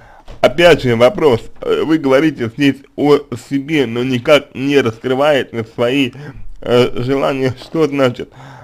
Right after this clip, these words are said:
э, "мне не хватает звонков"? Почему? Вам не хватает его внимания? Но эта потребность во вни-, во, во внимании, э, не должна удовлетворяться за счет мужчины. Это,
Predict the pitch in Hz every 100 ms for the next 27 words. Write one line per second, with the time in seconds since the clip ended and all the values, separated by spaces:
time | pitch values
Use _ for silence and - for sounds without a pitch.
0 | _ - 110 120 127 131 120 _ _ _
1 | _ - 131 151 139 131 117 123 120 110
2 | 117 113 110 - - 120 - 151 117 117
3 | 123 135 131 156 160 143 139 139 151 170
4 | 180 127 185 _ _ - 127 135 147 143
5 | 131 151 147 127 131 123 127 - 117 135
6 | 135 85 143 139 139 160 175 143 110 -
7 | 151 - _ - 135 143 131 127 143 156
8 | 139 151 175 170 131 123 120 117 131 156
9 | 160 - 117 110 131 131 - 135 - 131
10 | 127 - 135 113 101 - 117 _ - 135
11 | 131